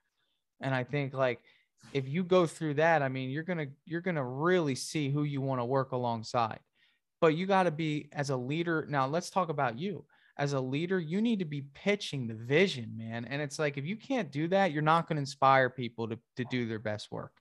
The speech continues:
It's just not gonna happen. If you can't, if you can't come from your heart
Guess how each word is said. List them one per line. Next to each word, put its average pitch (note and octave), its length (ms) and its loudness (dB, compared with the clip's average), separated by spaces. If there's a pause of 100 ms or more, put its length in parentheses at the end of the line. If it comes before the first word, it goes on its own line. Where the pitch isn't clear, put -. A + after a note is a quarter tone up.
(260)
It's G3 140 2
just G#3+ 120 2
not G3+ 220 4
gonna D3+ 160 0
happen. C#3+ 420 -2 (300)
If C3+ 120 -6
you F#3 120 -4
can't, A#3+ 360 0 (400)
if C#3+ 140 -4
you G#3 140 -2
can't A3 260 0
come F#3 220 0
from C#3+ 180 -4
your A#2 120 -2
heart D3 440 4